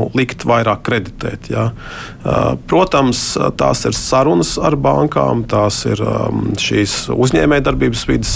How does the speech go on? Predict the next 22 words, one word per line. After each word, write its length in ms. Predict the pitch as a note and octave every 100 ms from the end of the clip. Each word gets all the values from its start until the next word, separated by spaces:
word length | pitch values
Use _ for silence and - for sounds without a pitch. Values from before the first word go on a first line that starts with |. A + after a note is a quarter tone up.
| -
ā, 280 | B2+ B2 B2+
jautājumu 540 | B2 A#2 A#2 A#2 A2+
risināšana, 640 | B2 - A#2 A2 - A2+ A2 - - - -
ko 180 | A#2
bankas 540 | A2 A#2 A#2 B2 - -
jau 140 | B1+ -
tradicionāli 640 | - C#3+ - - A#2+ B2+
ilgstoši 560 | C3 B2 - A#2+ - C3
uzsver, 380 | C#3+ - A#2 A2
bet, 220 | A2 - - - -
bet 160 | - A#2
kur 160 | C3+
objektīvi 480 | B2+ B2+ A2+ C#3 B2+
raugoties, 560 | B2 A#2+ A2 - A#2 A2 -
salīdzinot 480 | A#2 G#2+ A#2+ A2
ar 120 | A2+ B2+
iepriekšējo 420 | A#2+ A#2 G#2 A#2
finanšu 460 | A2 C#3 A#2+ G#2+ -
krīzi 320 | B2+ A#2+ A2
un 80 | G#2
šobrīd, 480 | - B2+ G#2 A2 A2+
nu, 140 | A2+